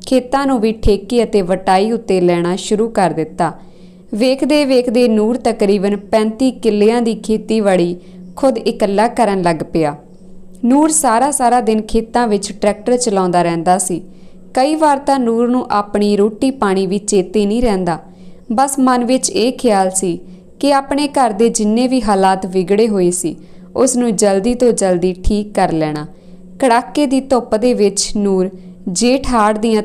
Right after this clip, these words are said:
ਧੁੱਪਾਂ ਦੇ ਵਿੱਚ ਪੱਛਮ ਵੱਲੋਂ ਆਉਂਦੀ ਹੋਈ ਹਵਾ ਦਾ ਸੇਕ ਉਸ ਦੇ ਸਰੀਰ ਨੂੰ ਅੰਦਰੋਂ ਅੰਦਰੀ ਜਵਾਲਾਮੁਖੀ ਦੇ ਲਾਵੇ ਵਾਂਗ ਤਪਾਉਣ ਲੱਗ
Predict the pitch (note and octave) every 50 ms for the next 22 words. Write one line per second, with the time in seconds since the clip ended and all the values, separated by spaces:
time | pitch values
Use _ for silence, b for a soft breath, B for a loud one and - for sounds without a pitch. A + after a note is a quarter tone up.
0 | G#3+ A#3+ A3 - - - G#3+ A3+ A#3+ A3+ A#3 G#3+ F3 F3+ F3 F3+ - - B B
1 | B B B B B B - - A#3 A#3 A#3 A#3 - C#4 C4+ B3 A3 A3 G#3+ G3+
2 | G3+ - - - F#3+ G3+ G3+ G3+ G#3+ B3 A#3 A3+ G#3+ G3+ G3 G3 - F#3+ F#3 F3
3 | G3+ G#3 G#3 F#3+ G3 F#3+ F#3 F#3+ - F3+ E3+ F3 F3+ F3 - B B B B B
4 | B B B - - A#3 C4 B3 - - A#3+ A3+ A3+ A3+ A3+ G3+ F#3 F#3+ G3 G3+
5 | A3 A3+ A3 G#3 F#3+ F3 B B B B B B B - - A#3 B3 B3 B3+ C#4+
6 | D#4 D4+ C#4 B3+ A3+ A#3+ A#3 A#3 G3 F3 G#3+ G3 F3+ G3 F#3+ G3 A3 A#3+ A#3 A3
7 | G#3 G#3 - A3 G#3 E3+ F#3+ F#3 F#3+ F#3+ F3+ F3 F3+ F3+ G#3+ A#3+ A3+ G3 G3+ F#3
8 | F3 F3+ F3+ - F#3+ F#3 - - F#3 F#3 F#3 G3+ G#3+ G#3 F#3+ E3+ D#3